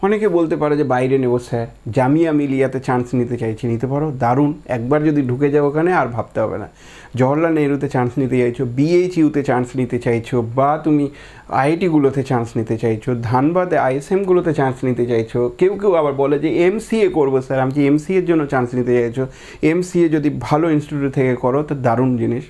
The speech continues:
ভালো ইনস্টিটিউট থেকে করতে হবে। সব কিছুর ভালো ইনস্টিটিউটের একটা আলাদা গুণ আছে, Direct campusing হবে, direct তুমি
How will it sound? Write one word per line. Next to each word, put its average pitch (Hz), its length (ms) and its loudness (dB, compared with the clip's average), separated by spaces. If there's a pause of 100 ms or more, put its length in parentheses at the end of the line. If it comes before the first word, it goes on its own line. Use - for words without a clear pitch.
ভালো 147 260 2
ইনস্টিটিউট 131 400 0
থেকে 113 120 0
করতে 110 240 -4
হবে। 101 160 -4
সব 190 220 0
কিছুর 196 420 -2 (400)
ভালো 143 320 2
ইনস্টিটিউটের 170 600 0
একটা 165 300 0
আলাদা 131 240 0
গুণ 127 240 0
আছে, - 440 -14 (1040)
Direct 156 320 0
campusing 139 500 0
হবে, 135 300 2
direct 139 420 0
তুমি 135 240 0